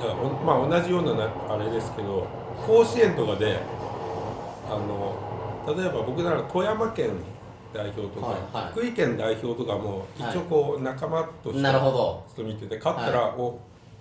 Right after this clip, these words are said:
Speaker 1: 勝ったなって感じなんですけど、東京の、
Speaker 2: <laughs>
Speaker 1: 東京とかの人って、
Speaker 2: はい。
Speaker 1: そういうの
Speaker 2: あれ、
Speaker 1: うん。
Speaker 2: 関東って、
Speaker 1: うん。
Speaker 2: よく、まあ、も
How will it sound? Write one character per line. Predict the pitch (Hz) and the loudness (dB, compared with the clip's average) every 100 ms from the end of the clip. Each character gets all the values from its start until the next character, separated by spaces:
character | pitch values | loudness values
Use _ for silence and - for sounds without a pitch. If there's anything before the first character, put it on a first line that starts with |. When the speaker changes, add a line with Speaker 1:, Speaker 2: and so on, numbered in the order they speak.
| - | -6
Speaker 1:
勝 | 127 | -6
っ | - | -2
た | |
な | 110 | -4
っ | 92 | -2
て | 117 | -4
感 | 104 95 | -4 -4
じ | 101 | -6
な | |
ん | 92 | -8
で | |
す | - | -6
け | 101 | -6
ど、 | - - - - - - - - | -2 -2 -2 -12 -20 -20 -20 -12
東 | - 175 175 214 | 0 2 2 4
京 | 214 | 4
の、 | 143 202 - - - - - | 4 2 0 -8 -18 -20 -20
Speaker 2:
<laughs> | - - - - - - | -20 -20 -20 -20 -20 2
Speaker 1:
東 | 180 143 - | 6 6 2
京 | 196 185 196 185 - - | -2 0 0 -4 -8 -2
と | 190 | 2
か | 170 | 4
の | 113 | 2
人 | 139 104 | 0 -2
っ | - | -4
て、 | - 107 | -4 -4
Speaker 2:
は | 104 95 | -2 -4
い。 | - - - - - - - - - - | -8 -18 -20 -20 -20 -20 -20 -20 -20 -20
Speaker 1:
そ | - - 127 | -20 -6 0
う | |
い | |
う | |
の | 143 | 2
Speaker 2:
あ | 208 | 4
れ、 | - - - 110 - | 4 4 2 0 -10
Speaker 1:
う | 104 | -10
ん。 | 92 - - - - - | -10 -10 -20 -20 -20 -8
Speaker 2:
関 | 233 277 226 | -2 -2 -2
東 | 104 90 | -6 -6
っ | - | -6
て、 | 98 90 - 101 95 - - - - - | -2 -2 -2 -8 -14 -18 -20 -20 -20 -12
Speaker 1:
う | 117 | -6
ん。 | |
Speaker 2:
よ | 120 | -4
く、 | 110 107 82 - - - - - - - | -2 -2 -2 -8 -12 -14 -16 -20 -18 -2
ま | 175 175 - 151 | -2 -2 -6 -4
あ、 | |
も | 143 - | -4 -4